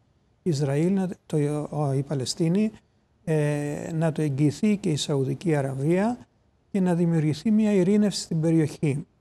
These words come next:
Εάν αυτό συνέβαινε, υπάρχουν άλλα κράτη τα οποία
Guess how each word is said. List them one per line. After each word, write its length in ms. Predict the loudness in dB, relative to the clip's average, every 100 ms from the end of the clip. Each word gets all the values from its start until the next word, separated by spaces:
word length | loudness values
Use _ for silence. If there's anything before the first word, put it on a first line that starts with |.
| _ -4
Εάν 280 | 2 4 2
αυτό 480 | 0 0 2 2 0
συνέβαινε, 840 | -4 -2 0 0 0 0 0 -4 -10
υπάρχουν 500 | -6 2 2 4 2
άλλα 200 | 2 2
κράτη 420 | 0 0 0 -2
τα 180 | -2 -2
οποία 480 | -2 0 0 0